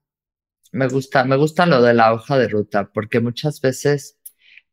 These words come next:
pasa que, eh, la gente quiere conseguir cosas, pero no sabe bien, mm, cómo hacerlo. O inclusive, mm, no sé si te pasa, Pepe, cuando conoces a alguien, cuando estás haciendo consultoría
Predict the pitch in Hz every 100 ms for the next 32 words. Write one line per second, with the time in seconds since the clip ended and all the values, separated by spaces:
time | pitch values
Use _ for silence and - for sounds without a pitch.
0 | _ _ 127 127 123 143 131 131 - 131
1 | 127 135 131 _ _ 117 117 113 113 110
2 | 135 127 151 - 123 131 127 98 107 101
3 | 113 110 101 104 92 98 95 - _ _
4 | _ - 127 117 123 135 143 175 175 139
5 | 135 131 120 117 _ _ _ _ _ _
6 | - 127 117 113 104 127 110 107 - 147
7 | 151 123 147 _ _ _ _ _ _ _
8 | _ - 139 156 190 - 139 127 123 -
9 | 147 160 175 175 _ _ _ 135 131 127
10 | 127 131 135 160 156 151 120 - 120 135
11 | - 123 131 - 117 107 113 113 143 135
12 | 120 113 107 107 113 110 107 104 - 110
13 | 113 - 110 107 110 107 101 - 101 107
14 | 110 101